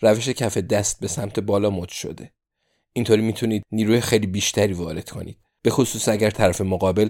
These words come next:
قوی هیکل‌تر از شما باشه. الیزابت همچنان صدایی نمیشنوه. این خبر بسیار بدیه. یعنی باید به راننده‌ای که اون بیرون نشسته خبر بده. آیا اون تفنگ داره؟ الیزابت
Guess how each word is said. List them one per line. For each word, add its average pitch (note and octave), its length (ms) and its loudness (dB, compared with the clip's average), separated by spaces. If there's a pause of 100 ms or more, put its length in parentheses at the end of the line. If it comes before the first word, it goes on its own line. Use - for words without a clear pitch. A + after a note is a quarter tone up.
قوی F#2 220 4
هیکل‌تر F#2 520 -2
از F2+ 180 -4
شما E2 320 -10
باشه. - 400 -10 (720)
الیزابت G#2 680 0
همچنان C#3 420 0
صدایی G2+ 380 -2
نمیشنوه. E2+ 640 -8 (500)
این G#2+ 120 -4
خبر G2 320 -2
بسیار F#2 460 -4
بدیه. F#2 540 -6 (340)
یعنی A2+ 140 -2
باید C3+ 200 2
به A#2+ 100 4
راننده‌ای G2 480 0
که A2+ 120 -6
اون F#2+ 140 -2
بیرون F#2 260 -4
نشسته F#2 440 -4
خبر G2 380 0
بده. E2+ 500 -8 (680)
آیا B2 100 4
اون D3+ 100 0
تفنگ A#2 440 -2
داره؟ F2 380 -6 (500)
الیزابت G2+ 600 0